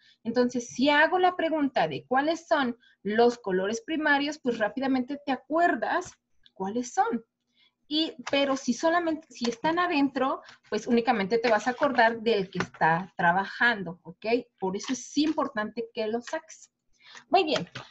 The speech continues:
ahora sí. Ya que estás co-, en tu hoja, tu hoja debe de estar en blanco. Y vamos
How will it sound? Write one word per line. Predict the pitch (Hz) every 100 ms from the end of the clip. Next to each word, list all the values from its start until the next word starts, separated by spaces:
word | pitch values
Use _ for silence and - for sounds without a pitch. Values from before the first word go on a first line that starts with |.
| _
ahora | 277 302 285 277
sí. | - 196 170 - - _ _ _ _ _ _ -
Ya | 359
que | 370
estás | 427 - 330 330 -
co-, | - -
en | 320 381
tu | 370 294
hoja, | 214 208 254 -
tu | 285
hoja | 254 269
debe | 247 202
de | 208
estar | - 190 -
en | 240 262
blanco. | 330 403 415 - - _ - -
Y | 349
vamos | 320 226 247 -